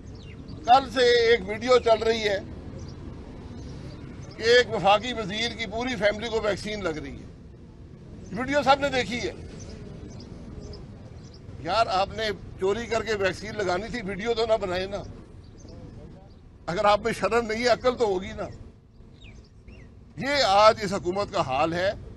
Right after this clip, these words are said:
कि इनको अवाम की परवाह नहीं है।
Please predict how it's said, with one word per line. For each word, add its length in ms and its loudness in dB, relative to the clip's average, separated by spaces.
कि 60 -8
इनको 200 -4
अवाम 380 8
की 100 -4
परवाह 360 6
नहीं 280 0
है। 240 -14